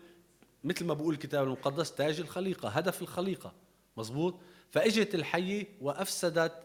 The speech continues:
هاي الخليقة، أفسدت الإنسان بأنه أغوته وسقط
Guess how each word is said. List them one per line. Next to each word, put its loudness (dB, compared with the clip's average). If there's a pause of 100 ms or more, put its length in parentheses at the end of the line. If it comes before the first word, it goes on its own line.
(100)
هاي 2 (180)
الخليقة، -2
أفسدت 0 (460)
الإنسان 0
بأنه 0 (460)
أغوته 6
وسقط 2